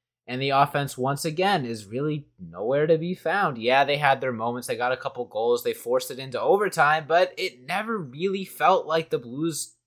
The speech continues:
were in that game from an offensive standpoint. We have not seen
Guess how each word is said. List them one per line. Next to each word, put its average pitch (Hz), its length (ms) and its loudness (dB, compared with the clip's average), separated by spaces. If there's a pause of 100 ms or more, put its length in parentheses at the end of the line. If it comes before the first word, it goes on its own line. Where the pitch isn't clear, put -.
(140)
were 127 220 -2
in 143 260 -4
that 139 300 -2
game 139 340 0
from 131 180 -6
an 123 80 -4
offensive 123 480 0
standpoint. 113 540 -10
We 117 140 -6
have 135 280 4
not 135 280 0
seen 139 400 -4